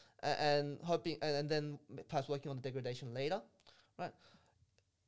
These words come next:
And, and then, of course, you need the biological properties, the fourth one, right? If you, if you can focus on the, these three, right, we could at least mitigate some of the issues that we have with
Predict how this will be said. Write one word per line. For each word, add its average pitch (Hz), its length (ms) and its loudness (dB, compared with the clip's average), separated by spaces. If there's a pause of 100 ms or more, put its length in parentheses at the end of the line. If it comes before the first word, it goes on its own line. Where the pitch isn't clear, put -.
(300)
And, 180 220 6
and 175 140 2
then, 165 100 4
of 156 120 0
course, 147 200 0
you 147 60 -8
need 139 280 -4
the 139 100 -2
biological 123 580 0
properties, - 500 -8
the 113 100 -10
fourth 113 400 -6
one, - 160 -8 (280)
right? 175 140 -10 (400)
If 226 120 -2
you, 247 100 -6
if 269 140 0
you - 80 -4
can 302 100 2
focus 403 320 6
on 202 140 4
the, 175 200 6
these 214 260 -2
three, 98 380 -8 (580)
right, - 180 -18
we 220 100 0
could 220 120 2
at - 120 6
least 294 320 0
mitigate 185 560 2
some 180 220 2
of 165 120 0
the 160 140 0
issues 160 220 -2
that 139 120 2
we 147 80 -4
have 135 200 0
with 127 140 -6